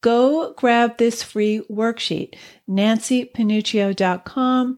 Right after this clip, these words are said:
forward slash act. Let me ask you, where are you getting most stuck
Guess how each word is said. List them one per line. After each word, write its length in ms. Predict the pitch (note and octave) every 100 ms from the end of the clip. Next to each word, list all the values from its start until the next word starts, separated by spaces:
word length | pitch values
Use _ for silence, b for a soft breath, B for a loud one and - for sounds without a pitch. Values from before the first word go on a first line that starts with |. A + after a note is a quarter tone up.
| b b
forward 600 | _ - C4 B3+ B3+ B3+ - -
slash 680 | - G3 F#3+ F#3 - - - -
act. 500 | E3 - - - - _ _ _ _ _ _ _ _ _ _ _ _ _ _ _ _ _ _ _ _ _ _ _ _ _ _ _ _ _ _ _ _ _ _ -
Let 180 | C#4 D#4
me 140 | C#4+
ask 320 | G#3 F#3 -
you, 260 | - - G#3+ _ _ -
where 680 | G3 F#3+ A3 C#4+ F4+ F#4 -
are 100 | D#4
you 180 | C#4+ C4
getting 440 | A#3 G#3 G3 F#3+ -
most 500 | F#3+ G3 C4+ F4+ -
stuck 480 | - G3 E3+ -